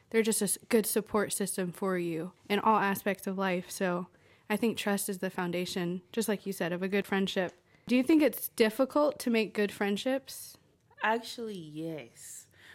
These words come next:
Speaker 2: Especially looking back on my school years and even now, like, in being in college, I think it's always gonna be a little difficult sometimes with friendships,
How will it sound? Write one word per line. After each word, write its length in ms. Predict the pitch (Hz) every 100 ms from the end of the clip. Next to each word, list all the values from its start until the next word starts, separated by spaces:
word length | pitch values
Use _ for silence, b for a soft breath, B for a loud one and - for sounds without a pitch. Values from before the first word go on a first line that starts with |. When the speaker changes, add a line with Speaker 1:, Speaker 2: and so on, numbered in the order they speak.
| B _ _
Speaker 2:
Especially 800 | 202 202 208 226 - 226 220 202 -
looking 380 | 202 208 220 196
back 320 | 185 185 185
on 440 | 185 180 175 175 - _ _ _
my 520 | 185 180 175 180 180
school 420 | 180 - 233 233
years 600 | 233 220 220 220 220 214
and 80 | 185
even 340 | 175 214 208 190
now, 320 | 185 180 185
like, 280 | 175 165 -
in 160 | 170
being 240 | 165 175 170
in 100 | 170
college, 640 | 202 190 190 175 180 - b b b b
I 60 | 302
think 180 | 330 311
it's 140 | 226
always 320 | 180 196 202
gonna 160 | 196 180
be 120 | 180
a 40 | 170
little 220 | 170 170
difficult 440 | 170 170 - 175
sometimes 460 | 180 185 180 175 180
with 120 | 180
friendships, 640 | 190 202 208 226 226 -